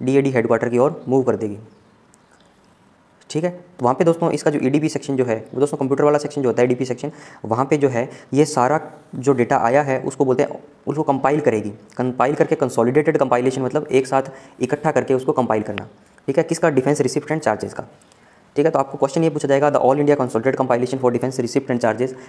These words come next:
are prepared by which section of C G D A Delhi Kent, then E D P section।" या सीधा यहाँ तक भी पूछ सकते हैं, "Prepared by" इसके बाद question mark करते हैं, "The E D P section of the C G D A Delhi Kent", Right।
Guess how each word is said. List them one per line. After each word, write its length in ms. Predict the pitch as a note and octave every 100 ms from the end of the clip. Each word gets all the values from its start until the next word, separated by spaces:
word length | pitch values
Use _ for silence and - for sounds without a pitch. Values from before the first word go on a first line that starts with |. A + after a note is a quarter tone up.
| -
are 160 | B2 -
prepared 360 | B2+ C#3+ D3+ C3+
by 60 | C3+
which 260 | C3 C3+ -
section 280 | D3 D3 C#3
of 20 | - -
C 140 | C3+
G 80 | C#3
D 80 | C#3
A 60 | C3+
Delhi 140 | C3+
Kent, 220 | C3+ B2+ C3 - - - _
then 180 | C3+ D3
E 100 | B2
D 60 | C3
P 80 | C3
section।" 240 | - G#2+ G2+ - -
या 40 |
सीधा 200 | B2+ D3
यहाँ 140 | C3 A#2
तक 80 | C3+
भी 100 | C#3+
पूछ 160 | C3
सकते 160 | B2 B2
हैं, 80 | B2+
"Prepared 260 | B2+ B2+
by" 60 | A#2+
इसके 120 | A#2
बाद 100 | B2
question 200 | A#2 C3
mark 160 | C3 B2+
करते 140 | A#2
हैं, 80 | A2
"The 220 | B2 C3+
E 40 |
D 60 | C3
P 60 | B2+
section 220 | B2 A#2
of 60 |
the 100 | C#3+
C 80 | B2
G 60 | A2+
D 80 | C3+
A 60 |
Delhi 180 | A2+ G2+
Kent", 420 | G#2 - - -
Right। 260 | A2+ C#3+